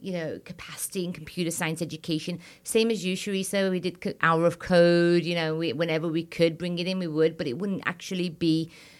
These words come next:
uh, an experience that they would, uh, participate in all year round,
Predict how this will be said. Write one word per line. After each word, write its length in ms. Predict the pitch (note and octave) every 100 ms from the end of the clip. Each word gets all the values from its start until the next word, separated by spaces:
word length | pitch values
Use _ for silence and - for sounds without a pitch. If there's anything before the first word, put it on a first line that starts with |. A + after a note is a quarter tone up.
| -
uh, 260 | D3+ D#3 -
an 140 | C#3
experience 580 | E3 - - E3 D#3+ E3
that 160 | E3+ D#3
they 100 | D#3+
would, 300 | D#3 - -
uh, 220 | D#3 C#3+
participate 640 | C3 D#3+ - E3+ - E3 C#3+
in 160 | D3+ -
all 200 | C#3+ C#3+
year 300 | C#3+ C#3 C3+
round, 320 | C3 C3+